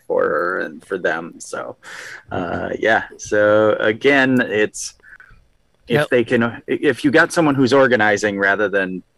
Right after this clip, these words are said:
Speaker 1: being
Speaker 2: Mm-hmm.
Speaker 1: paid to, to, you know, "Here's my professionally made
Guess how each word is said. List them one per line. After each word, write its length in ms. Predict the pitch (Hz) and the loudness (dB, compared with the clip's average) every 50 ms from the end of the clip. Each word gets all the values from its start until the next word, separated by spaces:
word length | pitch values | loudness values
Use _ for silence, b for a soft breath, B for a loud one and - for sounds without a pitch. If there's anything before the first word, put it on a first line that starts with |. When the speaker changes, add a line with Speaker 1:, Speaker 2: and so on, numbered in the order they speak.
| _ _ _ _ - | _ _ _ _ -2
Speaker 1:
being 240 | 113 110 107 104 98 | 0 0 0 0 -2
Speaker 2:
Mm-hmm. 100 | 113 110 | -2 0
Speaker 1:
paid 320 | 117 110 107 104 95 90 | 0 2 0 0 -2 -6
to, 640 | - - 107 101 98 98 95 92 92 92 - - - - | -6 -4 -4 -2 -2 -2 -2 -2 -4 -4 -6 -8 -12 -14
to, 420 | - - 95 92 92 90 90 85 - | -8 -6 -6 -4 -4 -4 -6 -6 -6
you 140 | - 95 95 | -4 -4 -2
know, 220 | 87 82 78 85 B B B B B B B B | -2 -4 -6 -8 B B B B B B B B
"Here's 280 | - 110 139 131 104 87 | 2 2 2 2 2 -2
my 340 | 95 85 67 60 62 58 - | -6 -6 -4 -4 -4 -6 -6
professionally 680 | - - 95 - - 98 98 - - - 85 90 87 | -6 -8 -8 -4 -2 -2 -2 -2 -4 -8 -8 -8 -4
made 240 | 87 87 73 69 | -4 -4 -4 -4